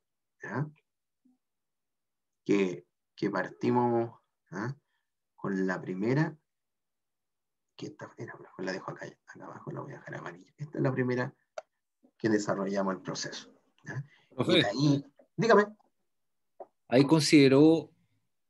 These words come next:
Speaker 2: una suma en el bloque B uno punto dos, pero ese no tiene equipo.
Speaker 1: Eh, por ejemplo, acá, ¿cómo no, no tiene equipo? ¿Esta?
Speaker 2: Sí.
Speaker 1: No, pues, si
Speaker 2: Porque
Speaker 1: tiene, si tiene, tiene dos equipos, solamente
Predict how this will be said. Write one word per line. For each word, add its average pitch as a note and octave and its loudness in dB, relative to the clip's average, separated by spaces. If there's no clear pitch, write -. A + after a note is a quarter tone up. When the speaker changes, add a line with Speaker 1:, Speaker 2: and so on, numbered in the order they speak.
Speaker 2:
una C#3 2
suma C#3+ 2
en D#3 2
el D3 6
bloque C#3+ 6
B D3+ 4
uno C#3+ 0
punto D3 0
dos, C#3+ 4
pero D3 2
ese C#3+ 0
no D3+ -2
tiene B2+ -2
equipo. F3 -2
Speaker 1:
Eh, G2+ 0
por G2 -2
ejemplo, C#3+ 2
acá, D3+ 4
¿cómo E3+ 4
no, D#3 2
no A#2+ -6
tiene A#2+ 0
equipo? B2 -4
¿Esta? C#3+ -6
Speaker 2:
Sí. F3 2
Speaker 1:
No, D3+ 4
pues, C3+ 2
si - -4
Speaker 2:
Porque C#3+ 2
Speaker 1:
tiene, C#3+ 8
si G#2 -4
tiene, C3+ 4
tiene A#2 2
dos C#3 6
equipos, D3+ 6
solamente C#3 6